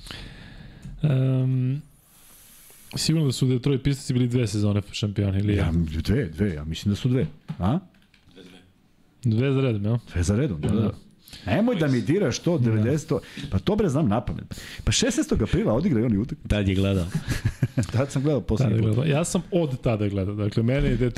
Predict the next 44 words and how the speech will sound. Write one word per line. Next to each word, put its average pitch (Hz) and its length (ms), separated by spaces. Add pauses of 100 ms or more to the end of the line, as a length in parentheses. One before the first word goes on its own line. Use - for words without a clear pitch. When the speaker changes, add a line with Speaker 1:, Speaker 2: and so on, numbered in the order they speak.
Speaker 2:
Pa 151 60
kad 123 120
si 139 60
se 135 60
Speaker 1:
Pistons 139 200
Speaker 2:
rodio 127 140
Speaker 1:
ja. 104 60
Speaker 2:
tri 127 140
godine 113 360
ranije. 101 280 (520)
Speaker 1:
Tako 110 320
je. 104 60
Em, 113 1500 (240)
dobro, 117 240 (240)
pričat 139 200
ćemo 135 120
sada 135 180
o 127 60
Zvezdi. 165 560
E, 151 60 (260)
vidim 127 220
da 117 60
se - 140
završio 117 300
meč 113 200
Partizana 113 640
i 110 80
F 110 160
N 107 60
P-a, 143 260
da 110 80
je 104 60
Partizan 110 440
dobio. 147 420
Hvala 117 260
puno 123 260
Milanu 120 560 (280)
i 123 300 (640)
Mikiju, 127 520
dakle, 117 340
dvojica 117 340
Mikija 113 380
na 110 300
donacijama. 117 600